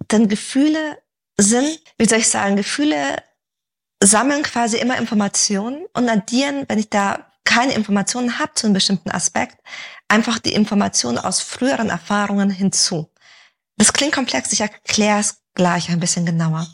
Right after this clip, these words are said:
Stell dir vor, du weißt von Filmen und Fernsehen, dass wenn du eine dunkle Straße im Wald entlangläufst, dass es super gefährlich ist. Und dann hörst du vielleicht noch die Musik im Hintergrund und es ist irgendwie kalt. Und wenn du jetzt selber durch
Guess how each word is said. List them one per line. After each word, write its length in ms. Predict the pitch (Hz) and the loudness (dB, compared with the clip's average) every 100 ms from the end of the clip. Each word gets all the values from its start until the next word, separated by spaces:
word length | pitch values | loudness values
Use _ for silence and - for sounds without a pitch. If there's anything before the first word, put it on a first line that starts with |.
| _ - | _ -2
Stell 280 | - 208 | 0 2
dir 140 | 240 240 | 0 -2
vor, 580 | - - - - 123 - - - | -6 -4 -2 0 -2 -6 -12 -2
du 500 | 220 214 214 208 214 - - - _ _ _ - | 2 4 2 -2 -6 -12 -20 -20 _ _ _ -2
weißt 360 | 185 202 - | 2 4 2
von 180 | - 202 | 2 0
Filmen 480 | - - 240 254 247 | 0 0 0 2 0
und 200 | 175 175 | 0 -4
Fernsehen, 680 | - 254 233 233 202 214 214 | -2 -2 0 0 0 0 0
dass 220 | 185 - | 0 -2
wenn 120 | 185 | 0
du 60 | 175 | 0
eine 140 | 170 | 0
dunkle 320 | 165 202 226 202 | -2 -2 -2 -2
Straße 380 | - 202 208 185 | -2 -2 -2 -2
im 100 | 185 | -2
Wald 260 | 214 233 | -4 -4
entlangläufst, 760 | 175 165 165 165 185 208 - _ - _ _ _ _ | -2 0 0 -2 -4 -8 -12 _ -20 _ _ _ _
dass 120 | 175 | 2
es 180 | 202 - | 2 2
super 320 | - 240 233 | 2 0 0
gefährlich 520 | 185 - 165 156 156 160 | -2 -2 -2 -2 -4 -6
ist. 120 | - | -2
Und 120 | 175 | -2
dann 180 | 175 170 - - - _ - | 0 -4 -8 -18 -20 _ -2
hörst 180 | 190 | 2
du 60 | 196 | 2
vielleicht 280 | - 180 190 | 2 0 0
noch 100 | 165 | -4
die 120 | 180 | 0
Musik 480 | 180 185 175 262 240 | 2 2 2 0 0
im 120 | 202 | -2
Hintergrund 800 | 220 208 190 - 196 196 208 185 | -2 -2 -6 -4 0 2 2 0
und 140 | 165 165 | -2 -2
es 100 | 170 | -4
ist 120 | - | -2
irgendwie 240 | 175 175 | 0 0
kalt. 420 | 180 - 226 240 - _ - _ _ | -2 -2 -2 -2 -6 _ -20 _ _
Und 140 | 202 196 | 2 4
wenn 160 | 202 | 4
du 100 | 254 | 2
jetzt 200 | 330 - | 0 0
selber 320 | 247 294 269 214 | 0 0 0 -2
durch 480 | 170 196 - - | -2 -2 -4 -12